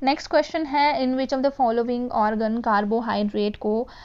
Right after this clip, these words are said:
स्टोर किया जाता है as a glycogen? तो कहाँ पर कार्बोहाइड्रेट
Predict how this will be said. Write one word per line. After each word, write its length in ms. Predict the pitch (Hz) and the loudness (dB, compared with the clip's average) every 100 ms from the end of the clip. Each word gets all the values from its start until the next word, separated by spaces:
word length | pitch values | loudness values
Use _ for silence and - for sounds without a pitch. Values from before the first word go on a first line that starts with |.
| - - | -20 -14
स्टोर 320 | - 247 240 | -2 2 2
किया 180 | 233 233 | 2 2
जाता 300 | 220 196 214 | 2 0 -2
है 320 | 226 - 208 | -2 -2 0
as 120 | 208 | 0
a 60 | 208 | 0
glycogen? 500 | 175 - - - 95 220 - - - - - - - - | -2 -4 -12 -12 -14 -14 -18 -20 -20 -20 -20 -20 -20 -8
तो 60 | 226 | -4
कहाँ 360 | 233 233 247 247 | 0 2 2 2
पर 220 | 226 233 - - - | 0 0 -8 -10 0
कार्बोहाइड्रेट 840 | 220 214 240 233 214 208 202 | 2 2 -2 -2 -2 0 -4